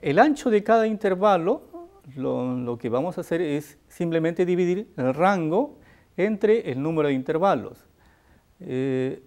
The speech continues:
ese valor me da aproximadamente ocho. Ahora vamos a dar los pasos para la construcción del histograma con el Excel.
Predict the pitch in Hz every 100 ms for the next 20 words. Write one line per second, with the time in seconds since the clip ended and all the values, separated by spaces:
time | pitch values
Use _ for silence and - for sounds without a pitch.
0 | _ 175 190 226 202 180 180 160 143 156
1 | - - _ _ _ - 131 - 135 127
2 | 139 139 175 147 143 139 156 156 - -
3 | 165 120 - - - - - - - -
4 | - _ _ - - - _ - _ -
5 | - - - - - - - - - _
6 | _ - 208 247 226 220 226 202 185 196
7 | 226 151 143 - 185 180 - 180 - 185
8 | 170 175 - _ _ - _ _ - 151
9 | 156 190 - 151 - 165 135 127 131 127
10 | 135 135 139 170 156 131 107 - 92